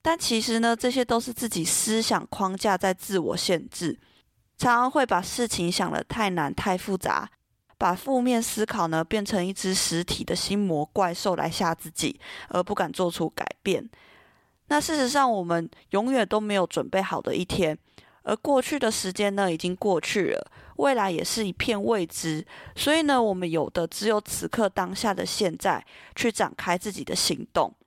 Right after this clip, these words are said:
虽然这个听起来是老生常谈、老掉牙的概念，但是真的身体力行去做到的人真的是少之又少。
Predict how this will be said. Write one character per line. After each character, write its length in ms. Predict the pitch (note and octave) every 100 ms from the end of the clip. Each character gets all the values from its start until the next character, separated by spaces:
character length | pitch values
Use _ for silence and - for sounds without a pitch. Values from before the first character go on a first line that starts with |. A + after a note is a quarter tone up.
| _ - -
虽 200 | - D#4
然 180 | D#4+ C4 B3
这 100 | D#4+
个 120 | C4+
听 200 | C4+ A#3+
起 140 | A#3+
来 140 | G#3+ E3+
是 280 | A3+ A3 G3+
老 200 | F#3 D#3+
生 260 | - G#3
常 320 | G#3 - F3 E3
谈、 240 | F3+ E3
老 120 | D#3+ C#3+
掉 280 | F3 F#3+
牙 160 | E3+ C#3
的 100 | -
概 220 | - E3+
念， 240 | D#3+ E3 - _ _ _ _
但 160 | D4
是 140 | D4+ D4+
真 240 | - D4+
的 120 | D4
身 220 | - C#4 C4+
体 160 | A#3
力 180 | G#3 A3+
行 220 | A3 E3+
去 160 | - G#3+
做 180 | A3+ G#3
到 160 | G#3+
的 140 | G3+ D#3
人 180 | C#3
真 160 | D3+ G#3
的 120 | G#3
是 180 | F3+ G#3
少 320 | F#3 G3+ -
之 220 | - E3+ E3+
又 220 | E3+ F3
少。 340 | - - -